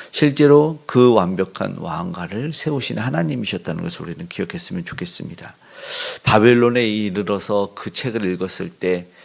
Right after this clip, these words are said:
"아, 이 대단해 보이고 거대해 보이는 이 제국도 멸망당하는 하나님의 통치가 아직 있구나"라는 것을 생각하게,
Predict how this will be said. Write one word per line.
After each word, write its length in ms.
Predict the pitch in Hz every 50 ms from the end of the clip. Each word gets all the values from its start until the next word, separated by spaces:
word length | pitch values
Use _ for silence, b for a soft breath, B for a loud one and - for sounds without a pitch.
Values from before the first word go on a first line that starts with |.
| B B B B
"아, 300 | - - - - - - _ - _
이 400 | 131 131 135 139 139 139 131 135
대단해 460 | - 107 104 92 107 113 113 113 113
보이고 680 | 98 - 107 101 101 101 98 - 104 104 104 104 - -
거대해 380 | - - 95 92 87 104 101 98
보이는 480 | 87 - 92 90 90 87 90 87 85 - -
이 180 | 101 104 98
제국도 640 | - - 95 90 82 95 87 85 - _ - 117 120
멸망당하는 920 | 117 85 85 85 87 92 98 98 104 98 90 95 87 87 90 90 90 90 175 B B B B B
하나님의 640 | - - - 170 170 160 151 147 143 135 135 131
통치가 720 | - - 165 160 156 151 - - - - 123 120 123 117 -
아직 340 | - 90 90 85 - 92 85
있구나"라는 760 | 85 80 - - - 90 87 85 80 - - - 87 85 85
것을 240 | 80 87 87 90 87
생각하게, 580 | - - 123 123 123 113 - - - 92 78